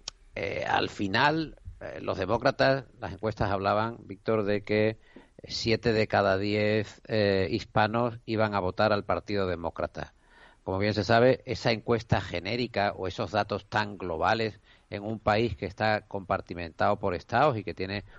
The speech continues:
unas legislaciones estatales para el, para el voto es emborronar la realidad. Lo que tú cuentas de Arizona, eh, se contrarresta con Florida, donde Donald Trump ha hecho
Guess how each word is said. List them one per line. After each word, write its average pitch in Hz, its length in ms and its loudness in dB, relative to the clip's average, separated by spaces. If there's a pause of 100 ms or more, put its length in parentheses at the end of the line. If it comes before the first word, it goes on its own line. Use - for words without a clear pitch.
(120)
unas 107 240 -2
legislaciones 95 800 -4
estatales 98 560 0 (320)
para 98 280 6
el, 90 300 -2
para 104 240 2
el 104 100 -2
voto 110 420 0 (400)
es 117 460 0 (440)
emborronar 104 640 2
la 117 120 2
realidad. 98 520 -2 (320)
Lo 82 100 -12
que 87 100 -8
tú 104 120 -10
cuentas 110 320 0
de 107 60 0
Arizona, 120 560 -2 (380)
eh, 104 320 0
se - 500 -4
contrarresta 104 920 2
con 107 320 -4
Florida, 110 440 0
donde 98 500 -4 (320)
Donald 110 420 -2
Trump 123 340 0 (200)
ha 104 180 2
hecho 123 360 -4